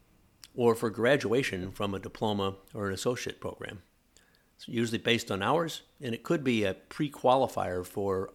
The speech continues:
upper-level courses, such as a full-time internship. But there's no additional commitment here from the industry employer.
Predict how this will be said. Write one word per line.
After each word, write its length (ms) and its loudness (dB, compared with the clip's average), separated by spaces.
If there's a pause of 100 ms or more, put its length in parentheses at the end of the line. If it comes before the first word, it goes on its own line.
upper-level 600 -2
courses, 500 -2
such 320 -6
as 180 -2
a 60 -8
full-time 560 -10 (100)
internship. 400 -10 (1500)
But 120 -4
there's 180 0
no 160 4
additional 360 2
commitment 500 -4
here 280 -4
from 320 -4
the 140 -4
industry 540 -8 (300)
employer. 460 -6